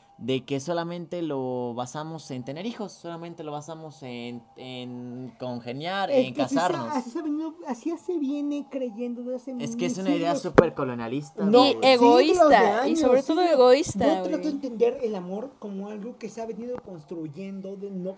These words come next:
Speaker 2: no de ahora,
Speaker 3: Por eso, el
Speaker 2: de
Speaker 3: amor ha ido
Speaker 2: siglos.
Speaker 3: evolucionando y hasta ahorita evolucionó a una parte donde nosotros quere-,
Speaker 1: Tomamos
Speaker 3: ajá.
Speaker 1: idea por nosotros mismos.
Speaker 3: No,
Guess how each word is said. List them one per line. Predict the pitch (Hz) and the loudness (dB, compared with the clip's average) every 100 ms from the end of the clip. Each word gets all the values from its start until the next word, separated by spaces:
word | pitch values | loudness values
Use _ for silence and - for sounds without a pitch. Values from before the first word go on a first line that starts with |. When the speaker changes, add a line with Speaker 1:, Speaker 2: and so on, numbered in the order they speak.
| - | -10
Speaker 2:
no | 190 233 | -8 -6
de | 294 269 | -6 -6
ahora, | 196 233 | -2 8
Speaker 3:
Por | 285 311 | 12 12
eso, | 370 370 277 | 10 8 10
el | 254 | 10
Speaker 2:
de | 277 | 10
Speaker 3:
amor | 277 330 370 269 | 8 8 6 6
ha | 269 294 | 10 10
ido | 349 | 8
Speaker 2:
siglos. | 339 349 | 4 2
Speaker 3:
evolucionando | 294 262 240 240 233 247 294 339 269 | 2 2 2 -2 -4 -4 -4 0 2
y | 233 | 4
hasta | 226 247 | 2 2
ahorita | 240 269 269 | 4 4 2
evolucionó | 320 254 233 226 - 226 233 254 277 | 6 6 6 2 0 -2 0 0 0
a | - 214 | 0 2
una | 254 277 277 | 2 0 2
parte | 247 254 269 | 2 4 4
donde | 214 214 208 196 190 | 4 0 -2 -2 -2
nosotros | 190 208 214 - 330 269 269 277 277 _ _ _ _ _ _ - | -2 -2 -2 0 0 4 4 4 2 _ _ _ _ _ _ 6
quere-, | 262 233 | 8 8
Speaker 1:
Tomamos | - 151 - | 4 -6 -8
Speaker 3:
ajá. | 233 247 349 349 | -6 -4 -6 -6
Speaker 1:
idea | 135 139 190 - | -8 -8 -6 -6
por | 131 | -8
nosotros | 127 143 127 | -12 -12 -14
mismos. | 143 156 127 _ _ _ _ _ _ _ _ _ _ | -14 -18 -20 _ _ _ _ _ _ _ _ _ _
Speaker 3:
No, | 202 | -20